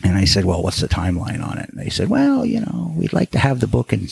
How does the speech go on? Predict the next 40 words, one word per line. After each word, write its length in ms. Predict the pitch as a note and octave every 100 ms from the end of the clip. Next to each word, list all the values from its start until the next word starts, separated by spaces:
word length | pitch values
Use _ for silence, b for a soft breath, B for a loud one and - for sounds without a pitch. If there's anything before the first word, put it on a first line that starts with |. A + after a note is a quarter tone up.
| - - _
you 100 | G#2+
know, 160 | F2 -
six 240 | - -
to 100 | - -
eight 200 | A2 -
weeks." 360 | A2 A2 - -
I'm 80 | A#2
like, 220 | F#2 -
"You'll 180 | C#3 B2
be 120 | F2+
lucky 240 | E2+ -
if 80 | C#2+
you 60 | E2+
get 140 | F#2
it 40 |
in 40 | C#2
six 220 | - -
to 80 | D#2
eight 120 | D#2
months." 320 | G2 C3 E2
I 60 | E2+
mean, 220 | E2+ E2 B B B B B B
you 100 | -
know, 240 | F#2+ F2 F2
we, 140 | G2+ G#2
we 100 | A2+
did 180 | G2 G#2+
the 120 | F#2+
outline 360 | F#2 F2 F#2 F2+
of 60 |
the 80 | E2+
book, 260 | D#2+ A2 G#2
and 120 | E2+
they 80 | E2
wanted 420 | E2+ E2+ E2+ D#2+ _ _ _ _ - _
four 220 | - B2
or 40 | F#2+
five 300 | - F2+ E2+
different 260 | F2 F2+ -
projects. 640 | G2 F#2 F2+ F2+ -